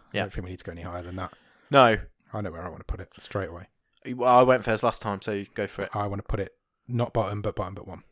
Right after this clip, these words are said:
Speaker 1: Really? That low?
Speaker 2: Yeah.
Speaker 1: Ouch.
Speaker 2: I, but I'd much rather watch Blackwater again.
Speaker 1: Okay.
Speaker 2: Your thoughts?
Speaker 1: Just, just, rem-,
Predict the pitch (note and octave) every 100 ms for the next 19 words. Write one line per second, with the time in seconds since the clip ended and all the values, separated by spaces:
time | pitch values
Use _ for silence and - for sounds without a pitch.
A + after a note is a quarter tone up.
0 | _ _ _ _ A#2+ G3 F#3+ A#2+ D#3+ -
1 | A#2+ G2 F2 E2+ - _ - G#2+ A#2 A2
2 | - - D#3+ C#3 C3+ C#3+ - G2+ G#2+ G2
3 | A2+ - F#2+ - F#2+ - - _ _ _
4 | _ _ - A2 - B2+ C3+ _ _ -
5 | A#2 C#3+ D3+ - - _ _ - B2+ -
6 | - C#3+ - - C#3+ - C#3 C#3 C3